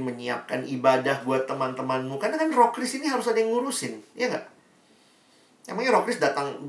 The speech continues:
berjalan sendiri? Emangnya Kak Alex nih datang pimpin ibadah begini? Ya karena saya dikontak. Ada yang mengontak, "Bang, bisa isi diklat nggak?"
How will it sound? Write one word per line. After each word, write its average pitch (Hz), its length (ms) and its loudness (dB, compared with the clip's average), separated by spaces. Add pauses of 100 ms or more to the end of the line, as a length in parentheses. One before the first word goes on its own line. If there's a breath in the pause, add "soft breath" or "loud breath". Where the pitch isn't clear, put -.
(140)
berjalan 131 400 4
sendiri? 123 540 -4
Emangnya 175 340 -2
Kak 143 240 6
Alex 180 240 0
nih 220 80 2
datang 170 380 4 (640)
pimpin 160 380 2
ibadah 147 420 6
begini? 175 460 -2
Ya 202 180 2
karena 196 240 -2
saya 262 140 -2
dikontak. - 560 2 (340 loud breath)
Ada 123 320 2
yang 123 80 -4
mengontak, 185 640 2
"Bang, 170 640 2
bisa 139 220 -4
isi - 320 -4
diklat 180 480 -2
nggak?" 175 480 -2